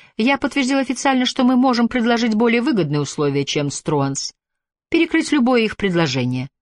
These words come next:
Горнт обернулся к Данросу и заговорил чуть резче. «Иен, я хотел сказать тебе лично, что рынок у нас один. Из-за этого ты и пришел? Это одна из причин.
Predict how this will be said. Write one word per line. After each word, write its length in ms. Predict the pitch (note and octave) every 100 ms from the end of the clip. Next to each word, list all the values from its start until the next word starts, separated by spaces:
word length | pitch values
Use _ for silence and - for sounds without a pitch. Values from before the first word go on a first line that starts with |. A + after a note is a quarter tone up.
| _ _ _ _ _ -
Горнт 320 | E3+ G3 F#3
обернулся 480 | F#3+ F#3+ F#3+ F3+ F#3
к 100 | F3
Данросу 520 | F3+ F#3 A3+ - C4+
и 20 |
заговорил 420 | G3 E3+ E3+ E3+
чуть 260 | E3 E3 -
резче. 420 | C#3 A#2+ - C3+ - - -
«Иен, 280 | A3+ A3 F#3
я 280 | E3+ G#3 G3+
хотел 280 | - G#3 G#3
сказать 320 | - G#3 G3
тебе 180 | G3 G#3
лично, 280 | G#3+ - F3
что 260 | - G3 F3+
рынок 400 | F3+ F#3+ A3+ -
у 80 |
нас 240 | B3 B3 -
один. 340 | G#3 C#3 C3 - _ _ _ _ -
Из-за 340 | E3 B2+ E3
этого 320 | E3 E3 E3+
ты 140 | - F3
и 20 |
пришел? 420 | F#3 F#3+ C4 C#4+ - _ _ _
Это 260 | E3 E3 G#3
одна 260 | G3+ D3 B2+
из 140 | -
причин. 500 | - C3 - B2+